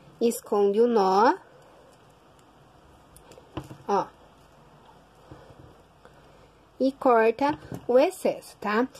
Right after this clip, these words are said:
Então, basicamente, as nossas perninhas são assim, tá? Então, como a gente fez essa aqui, aqui, vocês vão fazer outra aqui, tá? Aí, aqui na frente, vocês vão fazer uma perna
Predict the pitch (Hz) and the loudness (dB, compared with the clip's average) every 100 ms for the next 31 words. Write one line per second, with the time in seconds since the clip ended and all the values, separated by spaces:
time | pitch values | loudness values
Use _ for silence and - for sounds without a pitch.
0 | - - 254 269 294 294 359 415 302 233 | -14 -2 0 2 2 4 4 4 2 2
1 | 202 214 220 214 214 254 - 226 180 190 | 2 2 0 -2 -2 -8 -2 0 0 0
2 | 208 190 - 220 240 302 - 175 - - | 0 -2 -2 2 2 2 -4 -6 -8 -20
3 | - - - - 165 180 214 - - - | -20 -20 -20 -6 -2 0 -2 -10 -20 -20
4 | - - 277 311 370 403 311 269 - 208 | -16 -2 0 2 2 4 2 0 0 0
5 | 208 - 208 196 170 202 202 - 247 185 | 0 -2 -4 -4 -10 -12 -12 -6 -2 -4
6 | - - - - - 208 202 202 208 202 | -6 -20 -20 -20 -8 -2 0 0 -2 0
7 | 190 165 - - - - 220 262 254 196 | 0 -4 -6 -20 -10 2 4 4 2 -4
8 | - - 175 190 302 - - _ _ _ | -6 -10 -4 0 0 -2 -16 _ _ _
9 | - - - - - - - - - _ | -20 -20 -20 -20 -20 -20 -20 -20 -20 _
10 | - 170 175 196 247 - - - 185 214 | -6 -2 0 0 -4 -14 -20 -8 -2 0
11 | 220 269 285 294 247 202 202 202 202 208 | 0 0 -2 0 0 0 -2 -10 -8 -4
12 | 202 - 202 196 156 - - - - 302 | -4 -2 -4 -4 -8 -10 -20 -20 -12 -2
13 | 226 220 - 220 190 175 156 | 0 0 2 0 2 -2 -6